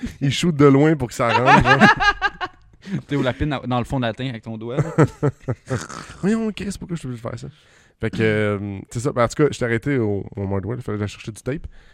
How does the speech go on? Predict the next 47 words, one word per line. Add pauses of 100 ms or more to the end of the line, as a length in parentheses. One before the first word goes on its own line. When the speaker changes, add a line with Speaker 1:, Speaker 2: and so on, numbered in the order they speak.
(180)
Speaker 1:
Puis,
euh,
je
t'ai
arrêté
dans
le
cours,
puis
là,
il
s'est
mis,
genre,
à
flasher.
Fait
que
j'étais
comme,
fuck,
ça
veut
dire
que
c'est
un
coil
pack
qui
s'en
vient. (840)
Puis,
euh,
je
l'ai
fermé,
j'ai
rallumé,
puis
ça
s'est
réglé.
Merci,
G
M. (180)
<laughs>